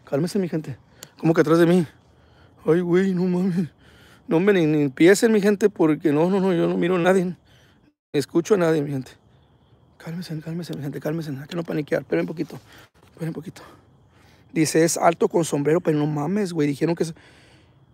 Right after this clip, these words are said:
tall and with a hat, dice Queen Beauty, güey. Ta-, todos están diciendo que sí, güey.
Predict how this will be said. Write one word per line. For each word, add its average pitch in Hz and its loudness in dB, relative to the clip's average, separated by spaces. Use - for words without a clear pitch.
tall 165 2
and 170 2
with 147 0
a 143 -4
hat, - -6
dice 151 -4
Queen 151 -4
Beauty, 151 0
güey. 147 2
Ta-, 139 -6
todos 156 2
están 160 0
diciendo 165 2
que 160 2
sí, 165 -2
güey. 147 0